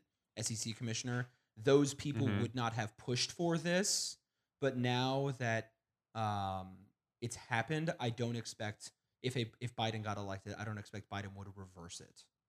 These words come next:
Speaker 1: That's, uh, which is a co-, which is a, a consistent theme, eh, frankly, with the Democratic Party.
Speaker 2: Yeah, honestly, dude, I'm just, like, super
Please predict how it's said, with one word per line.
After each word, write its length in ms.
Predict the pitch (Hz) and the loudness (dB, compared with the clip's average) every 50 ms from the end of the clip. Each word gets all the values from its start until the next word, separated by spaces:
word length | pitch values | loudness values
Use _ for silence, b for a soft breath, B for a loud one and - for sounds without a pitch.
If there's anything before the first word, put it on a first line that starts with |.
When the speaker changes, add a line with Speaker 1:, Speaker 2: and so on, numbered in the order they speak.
| _ _ | _ _
Speaker 1:
That's, 540 | 139 135 147 - - - - - - - - - 139 | 2 2 2 2 0 -4 -6 -6 -10 -12 -6 -4 -2
uh, 60 | 143 | -2
which 220 | 131 147 156 143 160 | 0 0 0 0 0
is 100 | 156 151 | 0 0
a 60 | 151 | -2
co-, 220 | - - - - - | -2 -4 -10 -10 -6
which 160 | - 220 202 | -4 -4 -2
is 80 | 196 202 | 0 0
a, 60 | 220 220 | 0 0
a 160 | - 226 240 226 | 2 0 0 0
consistent 580 | - 233 214 - 294 277 - - 214 185 160 - | 0 0 0 2 2 2 2 0 -2 -4 -4 -2
theme, 420 | - 156 131 113 98 90 92 101 - _ _ _ _ _ _ _ _ _ _ _ _ _ - | 0 0 2 2 0 -4 -8 -12 -14 _ _ _ _ _ _ _ _ _ _ _ _ _ -20
eh, 160 | 87 - - - _ _ - | -18 -18 -18 -20 _ _ -6
frankly, 340 | 131 120 113 107 113 104 | -4 -4 -4 -4 -6 -8
with 120 | 101 101 - - | -8 -8 -8 -10
the 20 | 117 107 | -10 -10
Democratic 360 | 101 95 - 98 92 92 - | -10 -10 -10 -12 -12 -12 -14
Party. 320 | - 85 71 - - 120 - _ _ _ _ _ _ _ | -16 -16 -16 -16 -20 -20 -20 _ _ _ _ _ _ _
Speaker 2:
Yeah, 260 | 143 160 165 151 151 - | 6 10 10 10 10 10
honestly, 440 | 147 160 170 196 190 - - 214 180 | 10 8 8 8 6 4 2 0 2
dude, 300 | 185 202 202 196 170 - | 4 4 4 4 2 0
I'm 140 | - 139 160 | 0 0 0
just, 200 | 170 220 190 - | 2 0 0 2
like, 160 | 202 165 - | 2 2 2
super 680 | - - - 117 - - 110 104 98 95 92 90 73 | 2 0 0 0 2 4 4 4 6 6 4 2 0